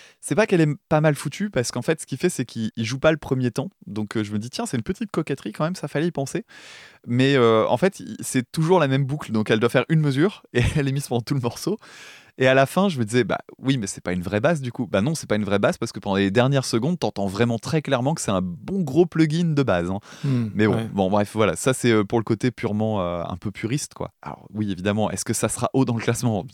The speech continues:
Speaker 1: Non. <laughs> Non, ce sera, ce sera même forcément très très bas.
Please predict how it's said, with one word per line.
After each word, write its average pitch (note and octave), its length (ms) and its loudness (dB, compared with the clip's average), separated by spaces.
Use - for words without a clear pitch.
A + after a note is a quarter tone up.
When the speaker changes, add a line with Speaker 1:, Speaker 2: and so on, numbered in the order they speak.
Speaker 1:
Non. C3 300 2
<laughs> G2 60 -2
Non, C#3+ 120 4
ce A#2+ 100 -4
sera, G2+ 200 -2
ce A#2 200 -2
sera A#2+ 140 2
même A#2 240 0
forcément C3+ 560 0
très - 180 0
très - 160 0
bas. B2 140 4